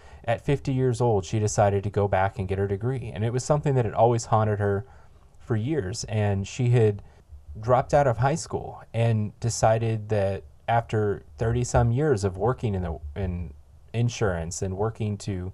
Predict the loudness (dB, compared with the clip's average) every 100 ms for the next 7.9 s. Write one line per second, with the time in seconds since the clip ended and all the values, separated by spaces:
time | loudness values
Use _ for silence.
0 | -14 -20 -20 -20 -12 -2 0 0 -4 -10
1 | -12 -2 4 4 4 0 0 0 -2 -2
2 | 0 2 0 0 0 0 -6 -6 -6 -6
3 | -12 -20 -20 -20 -6 -2 0 4 6 6
4 | 2 0 2 2 2 0 -2 -8 -6 -6
5 | -4 -4 -2 -2 -2 -6 -6 -4 -4 -6
6 | -10 -20 -20 -8 -2 2 2 2 0 2
7 | 2 0 2 2 2 -2 -6 -6